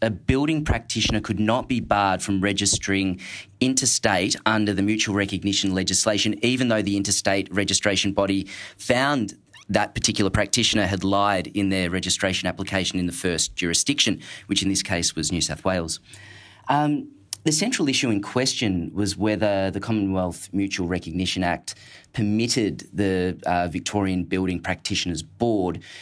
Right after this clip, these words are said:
to consider whether Mister Andriotis was of good character under the relevant section of the Victorian Building Act, which in this case was section one seventy-one C,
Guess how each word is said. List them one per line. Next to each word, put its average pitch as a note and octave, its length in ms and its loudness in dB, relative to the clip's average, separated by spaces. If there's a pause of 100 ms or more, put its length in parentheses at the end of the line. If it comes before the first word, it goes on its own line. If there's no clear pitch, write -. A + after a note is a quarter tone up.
to - 100 -8
consider A#2 400 2
whether G#2 220 2
Mister G2+ 380 0
Andriotis F#2+ 560 0
was F#2+ 120 -2
of F2 260 -6
good G2+ 260 -2
character F#2+ 600 0 (380)
under G#2+ 220 2
the G2 100 0
relevant G2 400 0
section F#2+ 400 0
of E2+ 140 -4
the F#2 80 -4
Victorian E2 460 -2
Building G2 360 0
Act, E2+ 220 -2
which F2+ 120 -4
in F#2 100 0
this F#2 120 -2
case F2 300 -4
was E2 120 -2
section F2 520 -2
one E2+ 240 -2
seventy-one D#2+ 580 -2
C, E2+ 480 -2